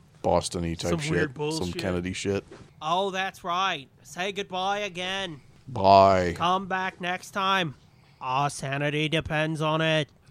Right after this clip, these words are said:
Speaker 2: You know,
Speaker 1: You're wicked retarded.
Speaker 2: you're wicked retarded, you little bastard. You know, it kinda reminds me of, uh, the mayor from, uh, Witch's Ghost.
Speaker 1: Yep. Yeah, or Mayor Quimby from The Simpsons.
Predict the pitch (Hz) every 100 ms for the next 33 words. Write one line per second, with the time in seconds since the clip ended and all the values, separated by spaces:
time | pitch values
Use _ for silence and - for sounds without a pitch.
0 | - 180 196 214 208 - - 110 110 104
1 | 95 90 107 95 92 85 190 190 185 165
2 | 175 - 156 156 - 165 156 156 147 135
3 | 135 143 147 143 135 151 143 143 - 180
4 | 160 147 _ - 214 196 233 226 196 -
5 | 208 220 254 254 233 190 190 202 196 214
6 | 214 - 175 165 147 165 160 151 147 151
7 | 160 180 196 185 - - 151 151 147 151
8 | 143 151 147 143 143 139 160 156 156 135
9 | 151 147 143 - - - - - - 90
10 | 87 90 - - - 98 95 90 90 85
11 | - 92 92 92 90 85 - 87 - 87
12 | -